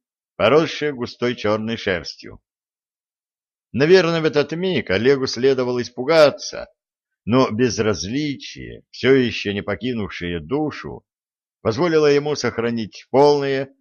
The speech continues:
просто кладбищенское спокойствие. Да и девицы в праздничных нарядах не издали ни звука. Ну, великан как великан, чего нервничать?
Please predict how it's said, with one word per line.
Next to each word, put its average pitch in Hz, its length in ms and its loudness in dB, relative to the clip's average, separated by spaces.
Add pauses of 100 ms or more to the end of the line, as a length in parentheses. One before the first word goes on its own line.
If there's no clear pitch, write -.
(320)
просто 135 640 0
кладбищенское 107 1040 -6
спокойствие. 69 760 -8 (880)
Да 92 160 -2
и 98 320 0
девицы 123 640 -6 (340)
в - 40 -12
праздничных 107 720 0
нарядах 113 480 -2
не 98 200 -6
издали 90 340 -2
ни 87 100 -6
звука. 107 560 -6 (760)
Ну, 139 140 0
великан 117 500 0
как 78 200 -8
великан, 78 480 -6 (440)
чего 139 360 -2
нервничать? 80 720 -6